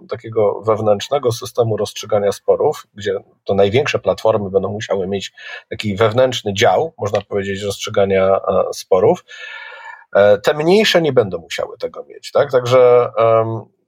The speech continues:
tutaj, można powiedzieć, rozporządzenie wprowadza taki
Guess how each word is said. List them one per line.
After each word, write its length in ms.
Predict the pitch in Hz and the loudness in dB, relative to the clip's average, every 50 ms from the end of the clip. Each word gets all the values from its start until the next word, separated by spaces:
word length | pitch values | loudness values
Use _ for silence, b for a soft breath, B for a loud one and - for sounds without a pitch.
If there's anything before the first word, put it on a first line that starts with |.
| _ _ _ _ _ _ _ _ _ | _ _ _ _ _ _ _ _ _
tutaj, 500 | - 135 - 185 160 143 139 - - _ _ _ _ - | -10 0 2 4 4 4 0 -8 -14 _ _ _ _ 0
można 160 | 127 156 147 | 0 0 2
powiedzieć, 240 | - 160 143 139 135 | 2 0 -2 -2 -2
rozporządzenie 880 | 135 135 120 - 143 127 120 120 113 113 175 196 196 170 151 139 139 135 123 117 117 | 0 -2 -2 0 0 2 2 2 2 4 2 4 4 4 6 6 6 4 2 -2 -8
wprowadza 760 | - _ - 123 123 131 143 147 139 139 135 131 131 127 127 - - _ | -12 _ 0 2 4 4 2 2 4 4 4 6 6 4 2 0 -4 _
taki 340 | 120 120 120 127 120 117 | -10 -10 -8 -8 -6 -6